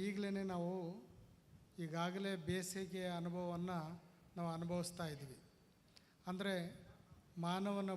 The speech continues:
ಬದುಕು ಹೇಗಾಗಿದೆ ಅಂತ ಹೇಳಿದ್ರೆ, ನಮ್ಮ ಬುದ್ಧಿಮತ್ತೆ ಹೆಚ್ಚಾದಂತೆ ಪರಿಸ್ಥಿತಿಯ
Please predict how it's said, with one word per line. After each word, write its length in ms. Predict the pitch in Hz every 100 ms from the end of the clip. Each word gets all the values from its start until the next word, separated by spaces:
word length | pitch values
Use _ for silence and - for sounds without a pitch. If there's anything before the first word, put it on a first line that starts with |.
| 170
ಬದುಕು 300 | 170 180 196 175
ಹೇಗಾಗಿದೆ 520 | 170 180 180 175 175 175
ಅಂತ 160 | 170 170
ಹೇಳಿದ್ರೆ, 360 | 170 180 190 185 165 175 - - - - - - 170
ನಮ್ಮ 140 | 175 185 170
ಬುದ್ಧಿಮತ್ತೆ 640 | 175 170 196 190 185 190 180 151
ಹೆಚ್ಚಾದಂತೆ 800 | 170 - 185 185 180 175 196 170 156 196 - - - - - - - - - - - -
ಪರಿಸ್ಥಿತಿಯ 640 | 185 196 - 214 208 202